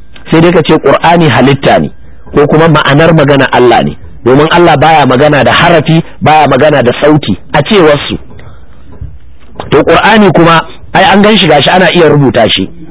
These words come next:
To a ce Allah ne ya faɗi wannan magana da za a iya rubuta ta, sai su ce bata dace ga Allah ba. Sai ka kasa gane irin wannan kafirci. Menene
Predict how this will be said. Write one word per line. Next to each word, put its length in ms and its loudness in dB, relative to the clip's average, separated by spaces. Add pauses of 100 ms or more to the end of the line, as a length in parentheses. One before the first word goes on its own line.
(380)
To 100 2
a 100 2
ce 120 0 (100)
Allah 280 4
ne 100 2
ya 60 4
faɗi 220 0
wannan 400 4
magana 260 4
da 100 2
za 100 4
a 100 4
iya 120 4
rubuta 340 2
ta, 160 -2
sai 100 2
su 160 -4
ce 40 2
bata 200 -2
dace 320 0
ga 160 0
Allah 240 2
ba. 100 -6 (880)
Sai 120 2
ka 100 2
kasa 320 0
gane 260 2
irin 200 2
wannan 280 2
kafirci. 640 -2 (300)
Menene 460 4